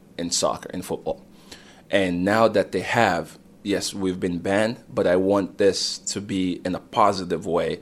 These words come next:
where we can be able to fix, you know, the football in the country, because so many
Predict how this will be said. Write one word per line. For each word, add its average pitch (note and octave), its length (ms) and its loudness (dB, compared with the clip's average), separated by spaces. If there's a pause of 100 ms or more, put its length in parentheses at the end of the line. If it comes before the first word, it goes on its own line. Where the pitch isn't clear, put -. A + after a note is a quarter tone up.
(240)
where G2 120 2
we F2+ 100 0
can F2 200 -4
be F2 140 -2
able F2+ 240 -2
to - 140 -10
fix, - 720 -2
you G2 100 -4
know, E2 120 -2
the E2 80 -10
football F2 320 -6
in D2+ 60 -6
the C#2+ 60 -8
country, - 320 -8
because - 280 -12
so A#2+ 640 6
many F2+ 480 -4